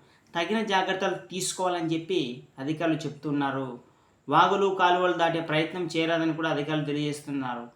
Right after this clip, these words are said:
ముఖ్యంగా శ్రీకాకుళం, విజయనగరం, పార్వతీపురం మన్యం ఈ జిల్లాలలో మోస్తరు నుంచి భారీ వర్షాలు కురుస్తాయని కొద్దిసేపటి క్రితమే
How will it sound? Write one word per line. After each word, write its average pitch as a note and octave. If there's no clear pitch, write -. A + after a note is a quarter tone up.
ముఖ్యంగా G3+
శ్రీకాకుళం, F#3+
విజయనగరం, F3
పార్వతీపురం E3
మన్యం E3
ఈ E3+
జిల్లాలలో F3+
మోస్తరు F#3+
నుంచి G3
భారీ D#3+
వర్షాలు F3
కురుస్తాయని D#3+
కొద్దిసేపటి F#3+
క్రితమే E3+